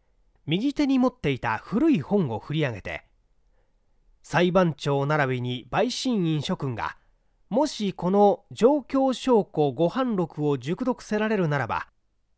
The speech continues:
いかに状況証拠による裁判が危険が多いかということにつき、立然として肌に泡を生ぜしめないわけにはいかぬであろ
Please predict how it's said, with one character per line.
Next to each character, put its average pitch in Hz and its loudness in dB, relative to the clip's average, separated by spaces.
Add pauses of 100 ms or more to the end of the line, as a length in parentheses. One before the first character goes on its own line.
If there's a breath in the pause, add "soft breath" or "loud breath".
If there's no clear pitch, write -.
(260)
い 196 -2
か 330 2
に 151 0
状 226 6
況 247 2
証 240 4
拠 202 0
に 196 2
よ 196 4
る 185 4
裁 208 0
判 156 0
が 117 -4
危 - -20
険 262 -2
が 233 -2
多 233 6
い 202 -4
か 220 -4
と 180 -2
い 190 0
う 185 2
こ 175 -8
と 208 -2
に 165 -2
つ - -14
き、 160 -2 (360 soft breath)
立 170 -6
然 285 0
と 233 -2
し - -10
て 202 2 (240 soft breath)
肌 277 2
に 180 0
泡 262 4
を 214 6
生 254 4
ぜ 240 -2
し - -4
め 240 4
な 220 2
い 208 2
わ 214 0
け 208 -2
に 214 0
は 165 2
い 135 -10
か 262 -2
ぬ 285 2
で 165 -2
あ 117 -8
ろ 113 -6